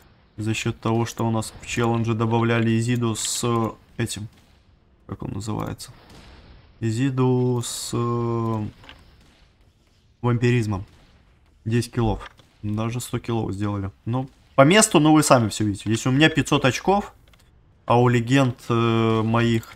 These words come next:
триста и меньше, ну, ну, я уже ничего не могу говорить. Вообще, просто ничего. Мне уже не о чем разговаривать. После таких ситуевин.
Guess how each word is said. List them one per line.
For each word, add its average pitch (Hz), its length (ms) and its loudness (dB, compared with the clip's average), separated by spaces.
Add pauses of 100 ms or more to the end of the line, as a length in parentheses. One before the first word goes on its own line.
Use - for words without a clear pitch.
триста 131 400 0
и 117 100 4
меньше, 147 460 0
ну, 113 480 -6 (1300)
ну, 135 80 2
я 170 120 10
уже 139 160 8
ничего 123 300 2
не 107 100 0
могу 104 240 0
говорить. 101 440 -4
Вообще, 107 320 -4
просто 110 380 -2
ничего. 98 440 -6 (880)
Мне 123 220 0
уже 120 180 2
не 123 140 2
о 113 100 2
чем 107 200 -4
разговаривать. 104 640 -2 (720)
После 117 260 -4
таких 113 380 -4
ситуевин. 113 640 0